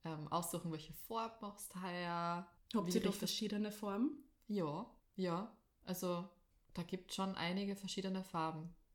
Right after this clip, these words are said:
Speaker 1: Ich hab grad überlegt, welche wir alles gehabt haben, aber ich find eigentlich so, ich liebe ja Gold.
Speaker 2: Mhm.
Speaker 1: Ich bin einfach ein Goldmensch.
Speaker 2: Mhm. Ich auch, deswegen hab ich mir Golden tätowieren
Speaker 1: Ja.
Speaker 2: lassen. Ich fühl das auch stark. Ich hab ja immer jedes Jahr eine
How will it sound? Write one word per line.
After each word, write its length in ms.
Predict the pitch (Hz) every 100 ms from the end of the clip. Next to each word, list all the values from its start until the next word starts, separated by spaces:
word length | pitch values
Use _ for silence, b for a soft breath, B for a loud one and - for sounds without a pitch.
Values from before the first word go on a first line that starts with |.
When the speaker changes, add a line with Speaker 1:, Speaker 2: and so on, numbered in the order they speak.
| - _
Speaker 1:
Ich 80 | -
hab 140 | - -
grad 160 | 175
überlegt, 400 | 170 170 165 165
welche 240 | 165 160 170
wir 100 | 160
alles 240 | 156 160
gehabt 280 | - 160 -
haben, 120 | 151
aber 160 | 151 147
ich 80 |
find 160 | 185 214
eigentlich 340 | 180 175 175
so, 300 | - 170 165 B B B
ich 140 | 185 -
liebe 160 | 196 190
ja 100 | 165
Gold. 400 | - 139 143 - _ _
Speaker 2:
Mhm. 360 | 214 196 220 214 - -
Speaker 1:
Ich 100 | -
bin 140 | 202
einfach 280 | 190 185 175
ein 80 | 175
Goldmensch. 880 | 160 156 160 - 240 233 - - -
Speaker 2:
Mhm. 460 | 247 233 254 - - -
Ich 240 | - 247 254
auch, 160 | 240 233
deswegen 280 | 220 233
hab 80 | 220
ich 60 | 220
mir 120 | 208
Golden 360 | 214 220 226 202
tätowieren 460 | 196 190 196 196
Speaker 1:
Ja. 100 | 190
Speaker 2:
lassen. 260 | 190 190 196 -
Ich 100 | 208
fühl 180 | 240 214
das 200 | 226 226
auch 100 | 220
stark. 380 | - 180 180 - - _ B B B B B
Ich 140 | 240
hab 180 | 233 247
ja 100 | 233
immer 440 | - 233 262 294 269
jedes 400 | 208 202 240 -
Jahr 340 | 214 202 226 -
eine 340 | 196 190 190